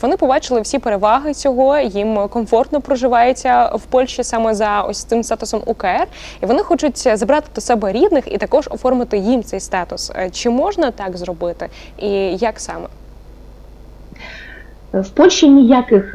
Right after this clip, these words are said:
Speaker 2: додаткових запрошень для рідних
Speaker 1: Мгм.
Speaker 2: не потрібно. Тобто кожна людина, кожен громадянин України самостійно перетинає кордон, самостійно звертається до Уженду і оформлює собі песель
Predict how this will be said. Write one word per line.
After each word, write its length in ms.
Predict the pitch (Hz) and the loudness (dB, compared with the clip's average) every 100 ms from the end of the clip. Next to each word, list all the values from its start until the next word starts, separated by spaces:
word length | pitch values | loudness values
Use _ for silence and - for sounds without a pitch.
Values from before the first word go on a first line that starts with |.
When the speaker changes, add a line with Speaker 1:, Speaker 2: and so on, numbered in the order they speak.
| 175 | -4
Speaker 2:
додаткових 720 | 175 247 240 233 - 269 208 196 | 2 4 4 0 4 6 6 4
запрошень 720 | 175 214 220 180 - 180 165 170 | 2 2 4 4 2 -4 -4 2
для 200 | 190 185 | 4 6
рідних 520 | 185 262 320 233 - | 6 6 6 4 0
Speaker 1:
Мгм. 80 | 208 | -2
Speaker 2:
не 140 | 202 208 | 2 2
потрібно. 560 | 196 175 - - - - - - - - | 2 -2 -2 -4 -6 -12 -18 -20 -20 -2
Тобто 360 | 185 - 170 - - - | -2 -2 -6 -6 -16 2
кожна 720 | 254 269 247 254 254 240 233 - - - - | 6 6 6 2 2 0 -2 -10 -20 -18 -2
людина, 540 | 202 196 175 175 190 196 | 2 4 4 2 0 2
кожен 260 | 330 277 | 4 4
громадянин 600 | 202 196 185 180 175 165 151 | 4 2 2 0 0 -2 -4
України 720 | 196 214 202 175 175 262 415 - - - - - - | -2 2 2 2 4 4 2 -4 -20 -20 -20 -12 0
самостійно 600 | 226 233 - 254 240 196 | 2 2 4 4 6 4
перетинає 720 | 208 196 196 190 196 170 156 | 2 0 2 2 4 2 -2
кордон, 440 | 180 165 190 294 392 | -4 -2 2 4 2
самостійно 720 | - 226 214 - - 208 175 | 2 0 0 0 2 4 4
звертається 760 | 170 170 - 165 156 156 170 | 0 -4 -2 0 0 -4 -6
до 300 | 165 170 156 156 - - | 2 4 4 0 -14 0
Уженду 640 | 202 196 294 349 277 320 - - - - | 2 6 6 6 6 4 0 -18 -8 2
і 100 | 311 | 4
оформлює 520 | - 233 233 214 175 | 4 4 4 4 2
собі 440 | - 165 196 202 208 - - - | -2 2 4 4 0 -18 -20 -6
песель 480 | - 175 196 - 311 | 0 2 2 4 4